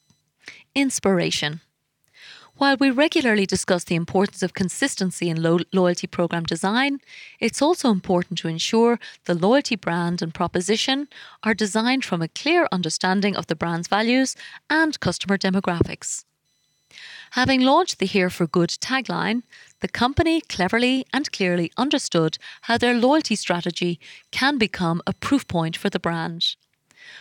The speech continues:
With corporate trust at an all-time low and now an essential prerequisite for customer loyalty, this program allows customers the option to choose whether to reward themselves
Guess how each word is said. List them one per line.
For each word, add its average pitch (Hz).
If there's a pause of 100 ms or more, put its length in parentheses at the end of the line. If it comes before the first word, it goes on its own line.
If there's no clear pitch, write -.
(200)
With -
corporate 339
trust -
at 165
an 160
all-time 220
low 165 (360)
and 185
now 208
an 190
essential 240
prerequisite 170
for -
customer 170
loyalty, 254 (480)
this 233
program 220
allows 165
customers 247
the 180
option 294
to 320
choose 185 (280)
whether 180
to 175
reward 160
themselves 247